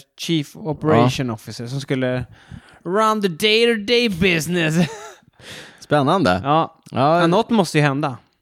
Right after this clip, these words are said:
Speaker 2: Något måste hända. Det är märkligt. Eh, de har liksom, vad ska man säga, bara puttrat, fizzled out,
Speaker 1: Ja.
Speaker 2: skulle man säga på, på engelska, eh, Ineos. Eh, märkligt alltså,
Speaker 1: Men
Speaker 2: gå
Speaker 1: det
Speaker 2: från en
Speaker 1: går,
Speaker 2: sån
Speaker 1: ja,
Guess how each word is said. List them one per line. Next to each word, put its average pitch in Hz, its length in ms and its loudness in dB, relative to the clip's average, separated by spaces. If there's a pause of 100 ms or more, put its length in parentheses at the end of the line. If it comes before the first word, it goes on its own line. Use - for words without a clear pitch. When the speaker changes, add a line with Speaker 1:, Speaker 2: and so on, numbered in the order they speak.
(160)
Speaker 2:
Något 127 260 0
måste 151 280 0
hända. 95 200 0
Det 95 100 -2
är 107 140 2
märkligt. 120 760 0
Eh, 113 60 2 (540)
de 127 240 -2
har 127 80 0
liksom, 101 480 0
vad 104 80 -4
ska 123 80 -8
man 127 60 -4
säga, 139 280 0
bara 135 180 0
puttrat, - 640 -4 (500)
fizzled 156 420 2 (140)
out, - 320 -2
Speaker 1:
Ja. 147 120 -14
Speaker 2:
skulle 127 140 -2
man 117 160 2
säga 104 180 2
på, 101 360 2
på - 160 0
engelska, 98 420 -2 (340)
eh, 95 60 -2 (240)
Ineos. 101 680 0
Eh, 104 240 2 (520)
märkligt 139 580 -2
alltså, - 180 -4
Speaker 1:
Men 143 100 0
Speaker 2:
gå 123 60 4
Speaker 1:
det 170 60 2
Speaker 2:
från 170 120 0
en 220 60 4
Speaker 1:
går, 233 80 2
Speaker 2:
sån - 380 -4
Speaker 1:
ja, 226 320 2